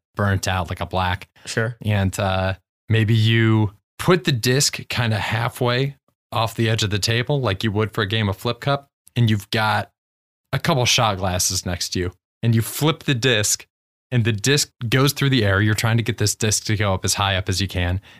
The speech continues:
Speaker 1: and you're taking as many shots as possible while this thing's in the air.
Speaker 2: <laughs> Okay.
Speaker 1: And then it hits the table and lands, and if it lands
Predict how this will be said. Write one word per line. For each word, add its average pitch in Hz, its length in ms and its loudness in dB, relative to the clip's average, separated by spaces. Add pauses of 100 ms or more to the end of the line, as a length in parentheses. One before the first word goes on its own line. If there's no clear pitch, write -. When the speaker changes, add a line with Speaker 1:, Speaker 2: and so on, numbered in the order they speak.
Speaker 1:
and 110 200 2
you're 175 140 4
taking 160 340 2
as 95 180 2
many 139 200 4
shots 113 460 0
as 92 80 -2
possible - 580 -4 (100)
while 95 180 2
this 98 160 0
thing's 98 220 0
in 90 80 -2
the 87 160 -2
air. 78 240 -4
Speaker 2:
<laughs> - 40 -6
Okay. 143 500 2
Speaker 1:
And 135 200 4
then 139 100 4
it - 240 -4
hits - 360 0
the 175 120 0
table 110 540 2
and 101 200 2
lands, 107 560 0 (580)
and 123 320 2
if 127 240 -2
it - 100 -4
lands 127 560 2